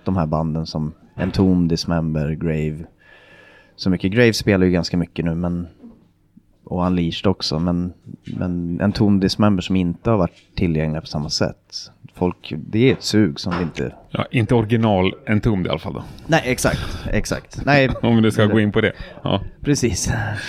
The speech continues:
Speaker 2: Men, men fast Dismember har ju ändå funnits också ett gäng år utan dig.
Speaker 1: Just det.
Speaker 2: Och utan särskilt många, bara David och Matti
Speaker 1: Precis.
Speaker 2: ett tag. Ja, av originalet.
Speaker 1: Ja.
Speaker 2: Om vi ska vara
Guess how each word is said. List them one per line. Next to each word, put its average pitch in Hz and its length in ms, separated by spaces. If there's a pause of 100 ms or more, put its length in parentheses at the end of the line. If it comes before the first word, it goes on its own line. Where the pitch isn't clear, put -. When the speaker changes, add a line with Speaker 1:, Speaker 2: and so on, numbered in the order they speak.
(340)
Speaker 2:
Men, 165 420
men 147 260
fast 165 280
Dismember 156 460
har 175 60
ju 147 60
ändå 107 160 (800)
funnits 143 600 (200)
också 85 500 (600)
ett 95 100
gäng 92 200
år 87 200
utan 98 640
dig. 82 340 (100)
Speaker 1:
Just 139 260
det. - 180
Speaker 2:
Och 98 80
utan 95 420
särskilt 110 300
många, 82 440
bara 107 680 (220)
David 95 360
och 104 60
Matti - 320 (120)
Speaker 1:
Precis. 101 260 (160)
Speaker 2:
ett - 60
tag. 98 220 (380)
Ja, - 80
av 95 160
originalet. 90 840
Speaker 1:
Ja. 104 140 (400)
Speaker 2:
Om 95 280
vi 87 80
ska 98 140
vara 73 260